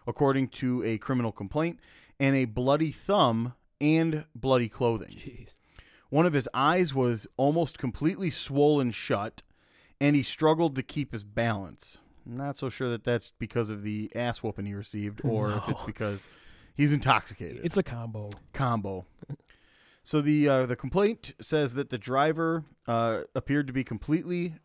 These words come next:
Speaker 1: and extremely intoxicated, and he had trouble answering all of the deputy's questions.
Speaker 2: <laughs>
Speaker 1: Those are some,
Speaker 2: Yeah,
Speaker 1: those are
Speaker 2: yeah.
Speaker 1: some tough ones.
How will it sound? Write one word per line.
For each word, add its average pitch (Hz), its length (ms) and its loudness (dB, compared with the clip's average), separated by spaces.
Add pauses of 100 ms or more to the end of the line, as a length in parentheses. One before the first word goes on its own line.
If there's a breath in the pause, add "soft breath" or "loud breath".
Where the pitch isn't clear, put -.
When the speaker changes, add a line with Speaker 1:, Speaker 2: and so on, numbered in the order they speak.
Speaker 1:
and 120 380 0
extremely 147 640 0
intoxicated, 175 880 -2 (680 soft breath)
and 131 100 4
he 135 80 6
had 127 140 2
trouble 156 360 2
answering 139 600 0 (120)
all 127 280 6
of 120 60 -2
the 120 100 -4
deputy's 117 500 -4
questions. 113 720 -2 (120)
Speaker 2:
<laughs> - 100 -18
Speaker 1:
Those 113 260 -8
are 113 40 -6
some, 123 280 0 (240 loud breath)
Speaker 2:
Yeah, 139 100 -10
Speaker 1:
those 165 140 4
are 165 40 4
Speaker 2:
yeah. 143 60 0
Speaker 1:
some 143 100 -2
tough 147 280 4
ones. 104 380 -8